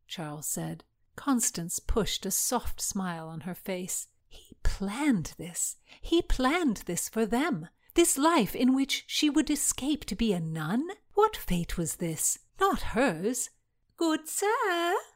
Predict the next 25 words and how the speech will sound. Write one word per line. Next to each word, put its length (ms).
sang 400
out 240
Elin 340
Snakenborg 840
as 160
she 260
and 180
Anna 300
threw 360
the 100
door 260
open, 400
"I 260
tire 580
of 100
window 440
traffic. 720
Next 380
time 260
come 260
in 200
by 160
the 160
front 520
door. 420